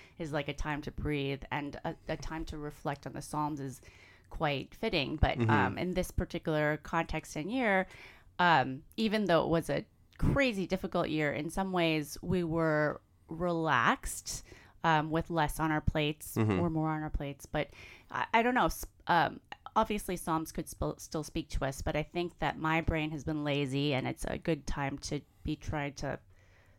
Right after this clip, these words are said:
Speaker 1: re-, as we, as we take back on lots of different things that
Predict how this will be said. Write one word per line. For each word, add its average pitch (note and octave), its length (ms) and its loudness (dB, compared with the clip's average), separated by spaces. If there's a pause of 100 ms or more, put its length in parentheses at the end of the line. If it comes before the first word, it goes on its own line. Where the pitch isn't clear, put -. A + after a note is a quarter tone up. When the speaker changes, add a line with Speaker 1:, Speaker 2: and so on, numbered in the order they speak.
(300)
Speaker 1:
re-, F#3 760 -2
as G3 180 -2
we, G#3 200 0 (240)
as G#3 180 -2
we A3+ 140 -2
take C#4+ 300 0 (180)
back F#3 320 4
on D#3 380 2
lots D3+ 240 -2
of E3+ 120 -6
different - 360 -10
things B2+ 440 -8
that - 260 -6